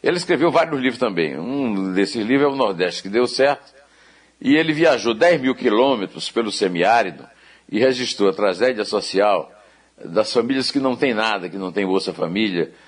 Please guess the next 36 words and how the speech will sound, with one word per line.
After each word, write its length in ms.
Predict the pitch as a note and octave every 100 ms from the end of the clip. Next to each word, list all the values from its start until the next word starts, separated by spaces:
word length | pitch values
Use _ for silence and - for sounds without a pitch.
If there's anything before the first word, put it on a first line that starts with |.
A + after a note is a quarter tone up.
| _ _
que 80 | A#2+
ele 160 | B2
chamou 380 | A#2 B2 G#2+ A#2
de, 180 | A#2 G#2+
no 140 | G2 G2
título 380 | - A#2 F#2+
muito 180 | A2 C3+
feliz 280 | - G2 F#2
do 80 | E2+
livro, 220 | F2 G2+
Reféns 420 | G2+ F#2+ - A#2+ G#2
da 120 | F#2+
Seca. 400 | - - - _ _ _ _ _ _ _ _ -
Então 240 | F2 B2+
eu 280 | C#3+ D#3 C3+
recomendo 520 | C3+ C3+ C3 D3 C#3
hoje 360 | A2 F#2 D2+ D2
uma 160 | F#2+
entrevista 420 | G2 G2 F#2 G2
histórica 640 | A#2+ - D3 D3+ G#2 - D#2
do, 600 | C2+ D#2+ D2 C#2 A#1 - G1+ G1+
do 360 | C#2+ C2+ B1 A1+ - - _ _ _ _ _ _ _ _ _ _ _ _ _ _ _ _
Paulo 300 | F#2 F#2+ F#2
de 100 | D#2+
Tarso 380 | D2+ F2 E2 E2
Venceslau, 580 | C#2+ D2+ A#2+ A2 A#2+ B2
pai 200 | - D2+
do 100 | C2+
Pedro 280 | - D2+ C2
Venceslau, 420 | C#2+ D2+ E2 A2+
repórter 400 | E2+ - - C2+
de 60 |
política 420 | B1+ C2+ B1+ - B1
do 80 |
Estadão 500 | B1+ - D#2 D2+ G#2
e 140 | E2+